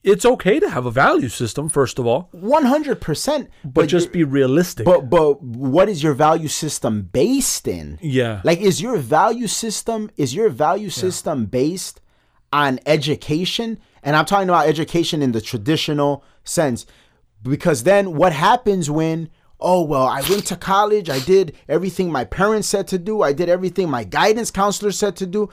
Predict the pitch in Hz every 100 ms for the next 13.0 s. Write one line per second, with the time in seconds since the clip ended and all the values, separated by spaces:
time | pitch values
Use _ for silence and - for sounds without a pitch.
0 | - - 143 175 196 202 202 180 127 -
1 | 233 - 220 220 208 - 190 220 226 -
2 | _ _ _ _ _ _ _ _ 139 147
3 | 185 196 190 156 202 180 202 180 - 202
4 | 202 208 190 170 180 185 190 190 156 165
5 | 151 202 160 139 147 147 175 156 175 160
6 | 135 - 165 147 131 160 156 104 - 120
7 | 104 - _ _ _ - 156 151 151 135
8 | 180 196 190 - 208 185 - 175 170 156
9 | 147 151 - - 220 262 240 170 151 131
10 | 113 110 - 127 - 107 90 135 120 110
11 | 127 143 113 117 120 120 143 147 139 160
12 | 165 156 156 127 147 214 254 160 98